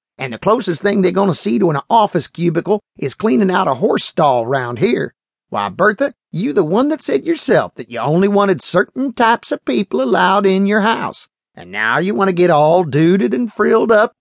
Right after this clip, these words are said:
and let just any kind of folks come sit on your front porch and access your kitchen?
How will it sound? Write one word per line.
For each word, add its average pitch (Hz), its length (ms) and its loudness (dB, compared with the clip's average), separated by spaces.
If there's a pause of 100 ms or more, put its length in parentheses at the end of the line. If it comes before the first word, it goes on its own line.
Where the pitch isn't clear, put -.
(140)
and 131 180 -4
let 151 200 0
just 151 220 -2
any 160 360 0
kind 220 260 0
of 262 80 -8
folks 214 300 0
come 196 240 0
sit 165 220 -4
on 190 160 0
your 123 100 -4
front 156 360 -4
porch 202 300 0
and 117 100 -8
access 165 560 -4
your 135 100 -8
kitchen? 320 440 0